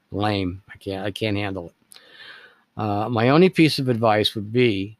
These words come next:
to not dread homesickness so much that you're even more anxious than excited when you get to college, because college is supposed to be something to look forward to. Just push it to the back of your mind, and there's techniques for that that we're gonna get into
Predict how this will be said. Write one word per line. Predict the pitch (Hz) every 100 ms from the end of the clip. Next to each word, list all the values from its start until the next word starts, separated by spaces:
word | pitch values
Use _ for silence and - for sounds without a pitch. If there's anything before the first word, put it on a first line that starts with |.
| _
to | -
not | 117 131 156 123
dread | 127 131 135 117
homesickness | 104 123 127 123 123 110 110 -
so | - 143
much | 127 104 -
that | - 101
you're | 113 104
even | 123 117
more | 110 123 147
anxious | 131 120 123 113
than | 117 107
excited | - - 135 110 107
when | 101 101
you | 101
get | 120 -
to | 95
college, | 120 127 85 78 - _ _ _ -
because | 117 120
college | - 151 165 120 110
is | 110
supposed | 113 104 127 -
to | 104
be | 110
something | - 104 - 98
to | 107
look | 117 -
forward | 156 170 139
to. | - 80 - _ _ _ _ _ _ _ -
Just | 139 -
push | 160 143
it | -
to | -
the | 139
back | 127 127 113
of | 117
your | 113
mind, | 120 160 127 104 110
and | 104 107
there's | 101 -
techniques | 117 127 123 120
for | - 98
that | 95 95
that | - -
we're | 98
gonna | 101 92
get | 98
into | 95 92 90